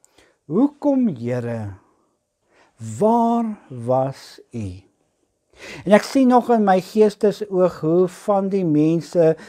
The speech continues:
wat vasgevang was in die boonste gedeelte van daai geboue, uitgespring het om van die vuur vrygespring te wees. En terwyl hulle v-, eh, geval het, kom die vraag,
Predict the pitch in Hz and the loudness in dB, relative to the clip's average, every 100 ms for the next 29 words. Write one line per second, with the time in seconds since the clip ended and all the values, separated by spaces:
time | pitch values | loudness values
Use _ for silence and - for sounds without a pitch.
0 | - - 165 170 - 254 254 - 233 - | -20 -2 0 0 0 2 2 0 -8 -2
1 | 220 208 202 180 185 180 185 165 143 139 | 0 0 2 4 4 2 -2 -2 0 0
2 | 175 190 208 180 180 147 156 165 160 165 | 0 0 -4 -2 -2 0 4 4 2 -2
3 | 151 - - 147 143 127 131 139 143 143 | -2 -10 -2 0 0 0 -2 0 -2 -2
4 | 135 113 131 131 131 123 - - - - | -6 -2 -2 0 0 -2 -4 -16 -20 -20
5 | _ _ - 214 214 - - _ _ _ | _ _ 2 6 6 2 -16 _ _ _
6 | 196 - - 180 165 165 160 151 160 143 | -6 -6 -6 -2 0 2 0 -2 -6 -6
7 | 147 139 131 - - - 165 139 131 127 | -4 -4 -6 -10 -18 -8 -4 -2 -2 -4
8 | - - 143 135 131 123 - 120 110 110 | -8 -6 -2 -2 -4 -12 -8 -8 -6 -8
9 | 98 110 104 98 - - _ _ - - | -8 -8 -8 -10 -18 -20 _ _ -20 -20
10 | _ 131 160 147 165 214 220 208 196 196 | _ 2 4 6 6 6 6 6 4 0
11 | 190 - - - 165 190 147 135 160 - | -2 -12 -20 -18 -16 -8 -6 -6 -8 -10
12 | - 185 165 160 160 - 165 160 160 - | 0 4 4 2 0 -6 -6 -4 -8 -10
13 | 147 135 131 131 | -4 0 0 -2